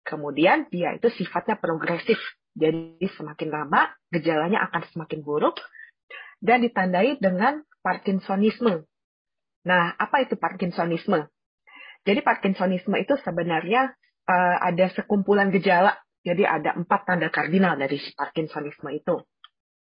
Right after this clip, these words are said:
yaitu tremor, rigiditas, akinesia atau bradykinesia,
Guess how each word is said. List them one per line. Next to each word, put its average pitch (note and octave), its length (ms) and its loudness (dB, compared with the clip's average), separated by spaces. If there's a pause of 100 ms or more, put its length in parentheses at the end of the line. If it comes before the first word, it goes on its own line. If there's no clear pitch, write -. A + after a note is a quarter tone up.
yaitu D3 400 -4
tremor, D3 480 0 (960)
rigiditas, E3 640 0 (720)
akinesia F3 800 2
atau E3 160 -2
bradykinesia, D#3+ 880 0